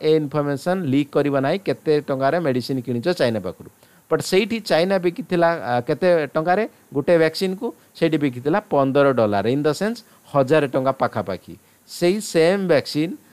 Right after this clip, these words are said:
ଆମେ କହିପାରିବା ପାଖାପାଖି ଏରିଆକୁ ଚାଇନା ବିକୁଛି ଶ୍ରୀଲଙ୍କାକୁ ହଜାରେ ଟଙ୍କାରେ, ବଟ୍ ନେପାଳକୁ ବିକୁଛି କେତେ ଟଙ୍କାରେ? ନା, ସାତଶହ କୋଡ଼ିଏ ଟଙ୍କାରେ। ନିଶ୍ଚିତ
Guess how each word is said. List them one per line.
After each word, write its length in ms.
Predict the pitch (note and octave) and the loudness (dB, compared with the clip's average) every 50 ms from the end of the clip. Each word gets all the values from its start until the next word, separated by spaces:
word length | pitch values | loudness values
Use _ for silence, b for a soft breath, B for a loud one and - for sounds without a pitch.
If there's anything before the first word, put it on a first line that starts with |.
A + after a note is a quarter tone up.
| b b | b b
ଆମେ 180 | - C#3+ D#3+ C#3+ | -2 0 0 2
କହିପାରିବା 380 | C#3 D#3 C3 A#2 C#3 C#3 E3 | 2 2 2 2 2 2 2
ପାଖାପାଖି 640 | - - - C3+ C3 - G3 F3 F3 F3+ F3 - F3 | 2 2 0 -2 0 -2 -2 -2 0 -2 -2 0 -2
ଏରିଆକୁ 500 | D#3+ D3+ C#3 C3+ B2 A#2+ - - F3+ F#3+ - | -2 0 2 2 0 0 -2 -4 -6 -6 -4
ଚାଇନା 400 | - - C#3 C3 D3+ E3+ F3+ F3 | -2 0 0 2 2 2 0 -2
ବିକୁଛି 440 | E3 D#3 D#3+ D#3 - E3+ D#3+ - E3+ | -2 -2 -4 -4 -6 -8 -6 -6 -6
ଶ୍ରୀଲଙ୍କାକୁ 680 | D#3 - - C3 C3 C3+ D#3 E3 E3+ D#3+ E3 D#3+ - F3 E3 A#2+ | -6 -6 -6 -4 -2 0 0 -2 0 -2 -2 -2 -2 -2 -2 -2
ହଜାରେ 300 | B2+ A#2 B2 D#3+ E3+ F#3 | -2 0 2 2 2 2
ଟଙ୍କାରେ, 440 | F3+ F#3+ E3+ D3+ C#3 C3 C#3 F3 - b b b b b - | 2 -2 -2 0 0 0 0 -2 -4 b b b b b -2
ବଟ୍ 140 | D#3 D#3+ D#3+ D3 C3+ | -2 0 0 2 2
ନେପାଳକୁ 460 | C3+ C3 - - D#3+ E3 E3+ E3 E3+ D#3+ C#3 | 2 2 4 2 4 4 4 2 0 -2 -2
ବିକୁଛି 380 | C#3+ C3 - - C#3 B2 - F#3+ G#3+ b b b b - | -2 -4 -2 -4 -4 -4 -4 -6 -6 b b b b -8
କେତେ 200 | D3 B2+ - C#3+ B2+ | -4 -2 -2 -2 -2
ଟଙ୍କାରେ? 260 | C#3+ B2+ C#3+ D3+ G3 A3+ A3 | -2 0 0 -2 -2 -2 -4
ନା, 60 | G#3+ G#3+ - | -6 -2 -2
ସାତଶହ 360 | C#3 B2+ - D#3 C3 - C#3 - - | -4 -2 -2 -4 -6 -6 -6 -6 -4
କୋଡ଼ିଏ 200 | A#2+ G#2+ G#2 F#2+ - | -2 -2 -2 -4 -4
ଟଙ୍କାରେ। 240 | F#2 E2+ D#2+ - - - _ _ _ _ _ _ _ _ _ _ _ b b b b b b | -8 -12 -14 -16 -18 -20 _ _ _ _ _ _ _ _ _ _ _ b b b b b b
ନିଶ୍ଚିତ 300 | - D3+ D#3+ - G#3+ G3 | -4 -2 -2 0 0 0